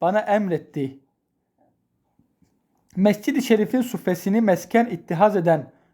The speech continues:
yüzden ziyade fukarayı, muhacirini davet et. Ben dahi onları aradım, topladım. Umumumuza bir tabla taam konuldu.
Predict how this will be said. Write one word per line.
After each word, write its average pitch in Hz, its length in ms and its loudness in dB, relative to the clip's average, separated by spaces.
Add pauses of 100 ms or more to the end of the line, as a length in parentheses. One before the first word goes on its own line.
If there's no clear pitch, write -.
(160)
yüzden 175 420 2
ziyade 185 420 2
fukarayı, 180 840 0 (220)
muhacirini 175 720 0
davet 160 360 0
et. 139 320 -8 (1400)
Ben 262 260 4
dahi 202 260 4
onları 190 420 -2
aradım, 175 520 0
topladım. 165 720 -4 (720)
Umumumuza 202 680 2
bir 262 240 0
tabla 190 360 2
taam 185 320 0
konuldu. 143 600 -4